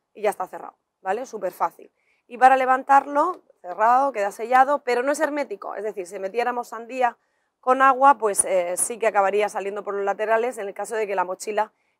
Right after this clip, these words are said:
el tupper no fuera, no fuera recto. Y para abrirlo muy fácil, se abre simplemente levantando el tapón este, que, el botón que lleva aquí, lo levantamos, ¿vale? Y ya está, súper fácil. Eso por aquí.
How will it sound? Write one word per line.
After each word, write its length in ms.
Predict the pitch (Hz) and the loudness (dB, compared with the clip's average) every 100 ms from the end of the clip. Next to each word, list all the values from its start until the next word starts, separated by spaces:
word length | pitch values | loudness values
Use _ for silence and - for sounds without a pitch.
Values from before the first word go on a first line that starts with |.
| - | -8
el 120 | 202 | 2
tupper 280 | 214 202 214 | 2 2 -2
no 100 | 202 | -6
fuera, 480 | - 185 170 160 | -4 -4 -2 -8
no 160 | 165 185 | -8 -10
fuera 280 | - 175 160 | -8 -10 -10
recto. 380 | 165 - - - _ _ _ _ _ | -14 -20 -20 -20 _ _ _ _ _
Y 100 | 226 | 2
para 200 | 214 196 | 4 4
abrirlo 240 | 202 220 | 2 -2
muy 120 | 226 | -4
fácil, 420 | 202 175 170 - - | -4 -6 -8 -16 -18
se 140 | - | -8
abre 200 | 175 180 | -4 -4
simplemente 500 | 180 190 196 196 196 | -8 -10 -10 -10 -10
levantando 560 | 170 165 165 175 185 185 | -12 -12 -10 -8 -4 -4
el 80 | |
tapón 300 | 175 175 190 | -4 -10 -10
este, 260 | 196 - 185 | -12 -18 -18
que, 260 | 190 185 185 | -16 -12 -12
el 240 | 180 175 175 _ _ | -12 -18 _ _ _
botón 480 | 165 170 170 202 175 _ | _ -12 -8 -8 -10 _
que 140 | _ 202 | _ -10
lleva 200 | 196 196 | -8 -6
aquí, 340 | 196 247 302 _ _ _ _ _ | -8 -12 -18 _ _ _ _ _
lo 140 | - 180 | -6 -4
levantamos, 680 | 170 170 170 214 220 330 - - _ | -2 0 4 4 4 -6 -8 -20 _
¿vale? 400 | 185 190 277 - _ | -4 -2 -4 -14 _
Y 380 | 180 175 156 156 | -18 -18 -18 -20
ya 80 | - | -20
está, 180 | - 349 _ _ | -20 _ _ _
súper 300 | _ 202 - | _ -10 -10
fácil. 320 | - 170 _ _ _ _ _ _ _ | -10 -18 _ _ _ _ _ _ _
Eso 140 | 214 | -18
por 100 | 190 | -16
aquí. 160 | - | -18